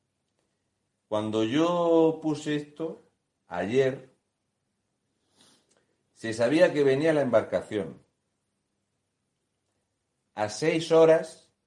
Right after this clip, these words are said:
de las aguas territoriales españolas. Lo voy a repetir. No estaba en aguas españolas la embarcación.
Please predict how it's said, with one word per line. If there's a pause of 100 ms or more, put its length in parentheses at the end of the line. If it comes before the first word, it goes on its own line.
(120)
de
las
aguas
territoriales
españolas. (2750)
Lo
voy
a
repetir. (1300)
No
estaba
en
aguas
españolas (960)
la
embarcación.